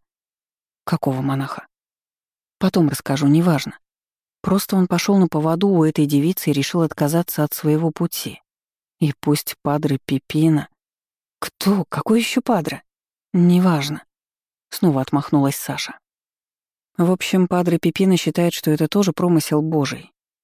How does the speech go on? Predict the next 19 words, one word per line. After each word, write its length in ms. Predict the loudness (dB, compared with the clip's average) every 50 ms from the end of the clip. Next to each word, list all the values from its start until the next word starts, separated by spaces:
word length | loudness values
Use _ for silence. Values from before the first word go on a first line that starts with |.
| _ _
что 220 | -10 -4 -2 0
раз 200 | 0 0 -2 -4
парню 360 | -2 -2 0 2 4 4 6 6
не 100 | 6 6
место 300 | 4 4 2 0 0 2
в 20 |
монашестве, 680 | 2 4 4 2 2 0 0 -2 -4 -6 -6 -8 -10 -8
то 120 | -6 -4
таким 360 | -4 -4 -4 -2 0 2 2 2
образом 400 | 2 2 0 0 2 2 2 4
ему 240 | 4 4 4 2
дают 360 | 4 2 2 2 0 -2 -4 -2
понять. 540 | 0 2 2 4 2 0 -2 -6 -16 -20 _ _ _ _ _ _ _ _ _ _ _ _ _ _ _ _ _ _ _ _ _ _ _ _
Но 160 | -2 -2 -2 -2
кто-то 400 | -4 -4 -2 -2 0 0 0 0
другой 400 | 0 0 0 0 2 0 0 0
так 240 | 0 -4 -2 2
не 120 | 2 2 4
думает. 520 | 4 2 2 2 0 -6 -14 _ _ _